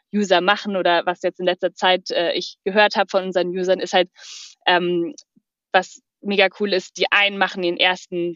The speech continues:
Tech-Workshop und es ist total cool, weil sie es mit ihrem Buddy, die haben jemanden, mit dem sie es üben können, mit dem sie es durchsprechen können. Dann die anderen, die bauen Projekte für ihr Portfolio, was ihnen super hilft, sich dann letztendlich zu bewerben für Jobs oder, ähm, bereiten sich für Interviews vor.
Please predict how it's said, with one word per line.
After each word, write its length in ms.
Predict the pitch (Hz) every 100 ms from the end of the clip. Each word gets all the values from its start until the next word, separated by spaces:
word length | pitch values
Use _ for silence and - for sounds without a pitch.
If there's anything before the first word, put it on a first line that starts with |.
| -
Tech-Workshop 800 | - 202 - - 208 220 - 180
und 120 | - 190
es 100 | 196
ist 180 | -
total 160 | - 185 - -
cool, 140 | 202
weil 120 | 180
sie 60 | 175
es 80 | -
mit 100 | 170
ihrem 200 | 180 175
Buddy, 340 | 180 180 -
die 120 | 175
haben 100 | 180
jemanden, 320 | 190 196 185 180
mit 120 | 170
dem 100 | 170
sie 80 | 175
es 80 | -
üben 240 | 254 208
können, 160 | 190 180
mit 140 | 170
dem 80 | 180
sie 80 | 185
es 60 |
durchsprechen 520 | 220 220 - 175 175
können. 220 | 175 170 165 - - - -
Dann 240 | 185 196
die 160 | - -
anderen, 300 | 214 202 190
die 60 |
bauen 260 | 180 180 190
Projekte 500 | - 180 190 - 190
für 140 | -
ihr 160 | 185 175
Portfolio, 560 | - 170 - 233 202 170
was 160 | -
ihnen 160 | 180 165
super 180 | 185 170
hilft, 280 | 170 190
sich 100 | 185
dann 160 | 180 170
letztendlich 460 | 165 - 180 180 -
zu 100 | 165
bewerben 580 | 170 180 196 190 175 - - - _
für 140 | -
Jobs 440 | 180 180 165 - - - -
oder, 260 | - 196 180 - _
ähm, 180 | - 180
bereiten 420 | 175 175 196 190
sich 160 | 175 -
für 100 | 185
Interviews 600 | 240 220 180 170 175 -
vor. 300 | - 170